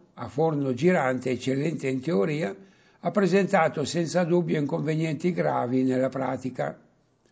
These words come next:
perché lo si, non lo si trova più,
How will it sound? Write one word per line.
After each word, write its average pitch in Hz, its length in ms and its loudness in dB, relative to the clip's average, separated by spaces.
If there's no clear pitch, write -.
perché 185 320 6
lo 170 160 4
si, 170 340 4
non 202 380 4
lo 202 100 0
si 160 140 -4
trova 160 300 0
più, 262 400 0